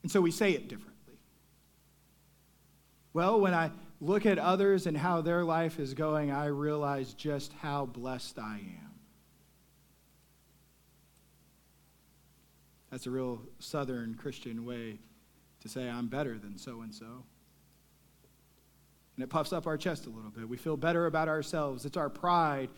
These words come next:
there within our heart, and that's part of the posture of how we live it out. It's our sinful nature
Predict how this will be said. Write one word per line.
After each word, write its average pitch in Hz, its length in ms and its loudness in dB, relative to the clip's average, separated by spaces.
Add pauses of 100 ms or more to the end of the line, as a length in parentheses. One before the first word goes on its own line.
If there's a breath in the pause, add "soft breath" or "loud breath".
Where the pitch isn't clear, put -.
(220 loud breath)
there 160 340 4
within 151 280 0
our 151 180 2
heart, 147 300 2
and 131 120 0
that's 135 200 -4
part 165 240 0
of 139 160 -2
the 139 80 -2
posture 160 600 -4 (240 loud breath)
of 139 120 -6
how 160 240 2
we 147 180 0
live 147 220 -2
it 147 80 -2
out. 127 240 -6 (3250)
It's - 160 -20
our 143 180 -8
sinful 170 480 -2
nature 113 500 -6